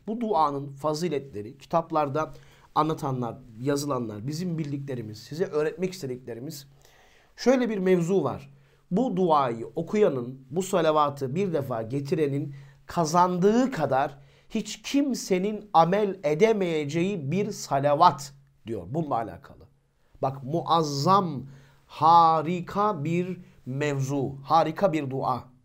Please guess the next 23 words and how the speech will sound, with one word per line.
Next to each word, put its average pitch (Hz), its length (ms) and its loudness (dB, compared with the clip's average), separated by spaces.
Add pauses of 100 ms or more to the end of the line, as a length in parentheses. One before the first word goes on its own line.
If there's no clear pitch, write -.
(760)
Ve 202 160 6 (400)
on 269 300 10
defa 180 340 2
okunacak. - 580 -12 (100)
Ne 185 120 2
zaman 175 280 2
okunur, 135 380 -4
nasıl 170 240 0
okunur, 139 340 -2
kaç - 240 -4
defa 147 260 -2
okunur 135 420 -8 (280)
diye 151 120 -6
soruyorsun. 180 460 -4
Hepsini 214 340 0
anlatacağım 139 480 -4
size 127 200 -10
arkadaşlar. 117 540 -10 (520)
Ee, 120 360 0 (180)
dua 202 300 8
güzel 190 440 2
bir 151 140 0
dua. 147 360 2